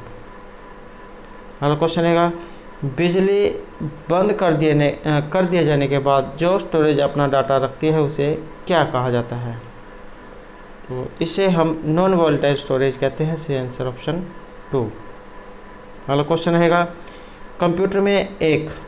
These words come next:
अनुप्रयोग से दूसरे अनुप्रयोग में सामग्री का अंतरण क्या कहलाता है? आंसर है यहाँ पर option एक, इसे dynamic data exchange कहा जाता है।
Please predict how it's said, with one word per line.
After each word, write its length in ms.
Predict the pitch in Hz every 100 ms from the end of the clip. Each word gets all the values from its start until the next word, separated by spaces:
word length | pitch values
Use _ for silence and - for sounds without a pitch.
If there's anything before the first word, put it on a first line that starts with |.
| - - - - - - - - 165
अनुप्रयोग 720 | 190 220 214 185 175 170 170
से 100 | 165
दूसरे 460 | 147 175 175 196 190
अनुप्रयोग 580 | 165 151 151 147 147
में 280 | 143 131 123 - - - - -
सामग्री 640 | - 170 165 175 180 190
का 260 | 185 165 165 - - 170
अंतरण 500 | 175 175 180 190 185
क्या 200 | 160 143
कहलाता 480 | 139 131 123 120 123
है? 240 | 120 117 - - - - - - - - - - - - - -
आंसर 300 | 139 139 156
है 160 | 160 151
यहाँ 160 | 143
पर 120 | 147
option 460 | 139 135 - 160 185 - - -
एक, 320 | 143 160 - 156
इसे 440 | 147 135 135 - - 147
dynamic 720 | 143 151 156 175 190 190 -
data 500 | 143 139 143 143 180 - - - - - - - 180
exchange 520 | 185 185 202 180 165
कहा 200 | 156 135
जाता 280 | 127 123
है। 60 | 123